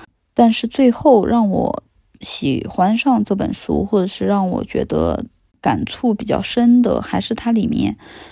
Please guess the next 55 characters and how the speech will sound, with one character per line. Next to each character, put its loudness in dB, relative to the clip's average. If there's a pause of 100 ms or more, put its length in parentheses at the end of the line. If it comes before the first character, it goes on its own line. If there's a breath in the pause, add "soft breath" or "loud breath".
(120 loud breath)
每 2
个 2
人 2
的 0
人 0
物 2
故 -2
事。 -6
它 -4
这 0
本 -2
书 -2
里 2
面 0
就 -4
是 -6
由 0 (460 loud breath)
十 -4
几 -2
个， -4 (420)
嗯， -4
可 -4
能 0
也 2
不 -4
到， 0 (100)
就 -2
是 -6
几 -6
个 2 (300 loud breath)
这 0
么 2
多 2
人 0
的 0
一 -2
个 -2
人 0
物 2
访 -4
谈 -2 (560 loud breath)
组 -4
合 -2
起 2
来 0
的， -6
包 4
括 2
李 -2
安， -4
包 -2
括 -4
刘 0
若 2
英， 0